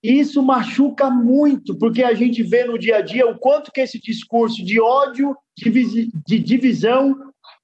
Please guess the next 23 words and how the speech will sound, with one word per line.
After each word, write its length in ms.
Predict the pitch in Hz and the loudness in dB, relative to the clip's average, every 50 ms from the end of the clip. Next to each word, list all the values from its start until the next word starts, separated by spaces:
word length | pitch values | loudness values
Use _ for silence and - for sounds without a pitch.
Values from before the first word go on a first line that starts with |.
| _ _ - | _ _ -2
não 280 | 175 233 277 277 254 | 0 0 2 2 2
é 140 | 247 269 269 | 2 2 0
efetivo, 560 | 269 262 - 226 214 - - 214 233 254 247 - - - _ _ | 0 0 -2 -2 -4 -2 -2 -2 -2 -2 -2 -6 -12 -18 _ _
não 180 | 180 226 277 262 | -2 0 2 2
resolve 440 | 240 254 233 180 226 233 233 226 202 | 2 2 2 2 0 0 0 -2 -2
o 60 | - | -2
problema. 600 | 233 233 214 175 180 180 170 139 131 123 117 - - _ _ _ _ _ _ _ | -2 0 0 0 0 -2 -2 -2 -4 -8 -10 -12 -18 _ _ _ _ _ _ _
Os 160 | - 147 127 | -10 -6 -2
nossos 400 | 147 185 220 247 214 - 247 226 | 0 0 2 0 0 0 -2 -4
políticos, 680 | 226 - 240 226 196 220 247 262 233 - - 170 - - - | -2 0 0 0 2 2 2 0 0 -2 -6 -6 -8 -6 -4
o 140 | 202 175 - | -4 -4 -2
que 120 | - 240 | 0 0
eu 120 | 262 277 | 2 2
espero 600 | 254 - - - - - 233 240 262 254 240 214 | 2 0 -2 -8 -4 -2 0 2 2 2 0 0
deles, 540 | 180 160 190 220 240 240 208 170 147 170 - - _ _ | 0 0 0 0 0 -2 -2 -4 -6 -6 -8 -14 _ _
como 200 | - 220 220 220 | -4 -2 -2 0
um 120 | 214 202 202 | 0 0 2
líder 280 | 233 285 294 277 254 | 2 2 2 0 -2
social 520 | 233 - 240 226 226 226 208 196 202 220 226 | 0 0 0 -2 0 -2 0 0 0 0 -2
de 100 | 220 208 | -4 -4
favela, 720 | 175 - 190 165 135 147 190 214 220 214 190 151 131 - - _ _ _ _ _ | -2 -2 -2 0 0 0 0 0 2 2 0 0 -2 -4 -12 _ _ _ _ _
que 120 | _ 220 226 | _ 0 0
emerge 680 | 220 202 190 226 254 269 262 233 175 165 165 139 - | 0 0 -2 0 0 0 0 0 -2 -2 -4 -4 -6